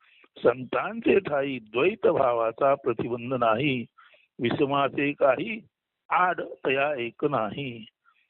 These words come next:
विषमाचे म्हणजे द्वैताचे, आड म्हणजे प्रतिबंध, तया एक नाही. त्यांच्या ठाई द्वैत भावाचा प्रतिबंध नाही. तुका म्हणे बरी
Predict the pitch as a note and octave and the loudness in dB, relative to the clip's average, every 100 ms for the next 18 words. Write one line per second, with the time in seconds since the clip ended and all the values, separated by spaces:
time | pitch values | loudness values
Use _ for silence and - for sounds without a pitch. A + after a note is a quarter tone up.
0 | _ D#3+ F3+ E3 C3+ A2+ A2 D#3 D#3+ B2+ | _ 2 6 4 4 0 2 2 2 0
1 | A2 - A2+ A2+ B2+ F3 A#3 - _ _ | -6 -12 -14 -2 0 0 -4 -12 _ _
2 | _ - B2+ C3 B2+ - D3 B2+ - D#3+ | _ -2 2 2 0 2 4 4 4 4
3 | C3+ - D3+ E3+ D#3+ B2+ A#2 C#3 C#3+ E3 | 4 0 2 2 0 -6 -6 -8 0 0
4 | D3+ D#3 A#2+ A2+ B2+ B2+ A#2+ - C#3 D3 | 2 0 0 -2 4 4 4 0 2 4
5 | A#2+ A2 - D3 A2 B2 B2+ A#2 _ _ | 2 0 -2 0 0 -2 -6 -10 _ _
6 | _ _ C#3+ C3+ B2+ C#3+ C3+ C3 C3 F3 | _ _ 0 0 2 2 4 4 6 4
7 | G#3+ C3 C3+ D#3+ F3+ C3+ C3 A#2+ B2 D3+ | 2 2 2 2 0 0 0 0 0 2
8 | D#3 C#3+ A#2+ C#3+ A#2+ B2 A#2+ A#2 C#3 D3 | 0 -2 -6 -4 -6 -6 -4 -2 0 -2
9 | B2 _ _ _ _ B2+ B2 D#3 A#3+ A#3+ | -6 _ _ _ _ -8 0 2 2 -2
10 | G#3+ F#3 D#3+ C3 A#2+ B2+ | -2 -2 0 0 2 -2